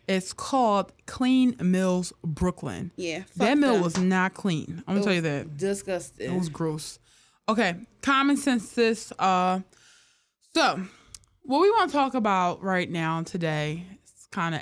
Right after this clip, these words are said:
Speaker 1: abstract, but most, it's about how today we're giving the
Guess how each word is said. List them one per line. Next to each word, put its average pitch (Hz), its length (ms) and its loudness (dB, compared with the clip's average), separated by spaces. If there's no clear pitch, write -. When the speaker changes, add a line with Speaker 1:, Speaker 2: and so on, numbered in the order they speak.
Speaker 1:
abstract, 170 540 -4
but 220 280 2
most, 214 380 -2
it's 233 160 0
about 190 520 0
how 240 240 2
today 247 760 0
we're 269 440 0
giving 202 560 0
the 170 560 -6